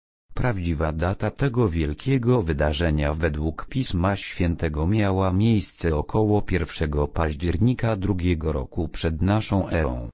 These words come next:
Zobacz, nadszedł czas, strony od pięćdziesiątej piątej do sześćdziesiątej drugiej. My jednakże czcimy to wielkie wydarzenie, a nie datę, i możemy je obchodzić dwudziestego piątego grudnia lub kiedykolwiek indziej.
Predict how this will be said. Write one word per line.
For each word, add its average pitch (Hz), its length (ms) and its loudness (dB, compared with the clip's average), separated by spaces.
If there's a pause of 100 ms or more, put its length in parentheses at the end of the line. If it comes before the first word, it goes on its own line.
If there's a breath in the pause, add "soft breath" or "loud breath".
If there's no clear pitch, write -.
(180)
Zobacz, 92 600 -2
nadszedł 107 840 0
czas, 90 420 -2 (220)
strony 82 640 0
od 85 240 -6
pięćdziesiątej 85 920 0
piątej 127 580 2
do 87 200 2
sześćdziesiątej 95 920 0
drugiej. 69 640 -4 (460)
My 120 300 4
jednakże 104 640 2
czcimy 151 520 0
to 101 240 0
wielkie 90 520 0
wydarzenie, 76 800 -2 (200)
a 87 180 -2
nie 78 240 0
datę, - 520 -4 (240)
i 113 200 4
możemy 131 460 2
je 87 220 2
obchodzić 98 640 0
dwudziestego 90 720 0
piątego 98 640 0
grudnia 92 580 2
lub 82 300 0
kiedykolwiek 120 840 0
indziej. 85 640 0